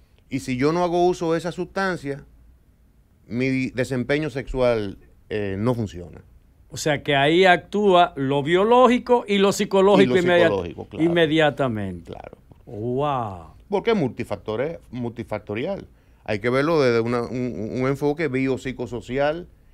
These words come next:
Speaker 1: emocional, y la parte que más te gusta a ti también, que es la espiritual.
Speaker 2: <laughs>
Speaker 1: Entonces, todo eso hay que analizarlo de manera individual en cada individuo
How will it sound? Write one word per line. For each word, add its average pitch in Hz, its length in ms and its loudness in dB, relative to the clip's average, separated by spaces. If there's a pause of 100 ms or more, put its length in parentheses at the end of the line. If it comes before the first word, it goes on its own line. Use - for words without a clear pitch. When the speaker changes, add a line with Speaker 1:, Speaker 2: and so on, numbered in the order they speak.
(140)
Speaker 1:
emocional, 139 960 0
y 113 140 -6
la 107 160 -4
parte 120 240 -4
que 131 100 -6
más 139 160 -6
te 156 60 -6
gusta 143 260 -4
a 127 60 -6
ti 131 120 -8
también, 123 460 -6 (320)
que 123 140 2
es 123 40 4
la 123 80 4
espiritual. 123 720 0
Speaker 2:
<laughs> - 1600 -10
Speaker 1:
Entonces, - 380 0
todo 240 360 6
eso 165 500 2 (1300)
hay 127 120 -2
que 156 100 -6
analizarlo 156 540 -2
de 131 100 -6
manera 135 560 -6
individual 165 720 -6
en 135 160 -6
cada 196 400 -4
individuo 110 720 -8